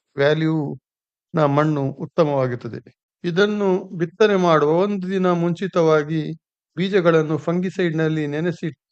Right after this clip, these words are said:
ನೆನೆಸಿ ಬಿತ್ತನೆ ಮಾಡಿದ, ಮಾಡಿದರೆ ಗಿಡದಲ್ಲಿ ರೋ-, ರೋಗ ನಿರೋಧಕ ಶಕ್ತಿಯು ಹೆಚ್ಚಾಗುತ್ತದೆ. ಬೀಜಗಳನ್ನು ಒನ್ ಪಾಯಿಂಟ್‌ನಿಂದ ಒನ್ ಪಾಯಿಂಟ್ ಫೈವ್ ಮೀಟರ್ ಅಂತರದಲ್ಲಿ ಬಿತ್ತನೆ ಮಾಡಬೇಕು ಮತ್ತು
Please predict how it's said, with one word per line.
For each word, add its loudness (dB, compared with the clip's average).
ನೆನೆಸಿ -6
ಬಿತ್ತನೆ 0
ಮಾಡಿದ, 0
ಮಾಡಿದರೆ 0
ಗಿಡದಲ್ಲಿ -2
ರೋ-, -2
ರೋಗ 0
ನಿರೋಧಕ -2
ಶಕ್ತಿಯು -8
ಹೆಚ್ಚಾಗುತ್ತದೆ. -4
ಬೀಜಗಳನ್ನು 0
ಒನ್ -2
ಪಾಯಿಂಟ್‌ನಿಂದ -2
ಒನ್ -2
ಪಾಯಿಂಟ್ -2
ಫೈವ್ -2
ಮೀಟರ್ 0
ಅಂತರದಲ್ಲಿ -2
ಬಿತ್ತನೆ -2
ಮಾಡಬೇಕು -2
ಮತ್ತು -4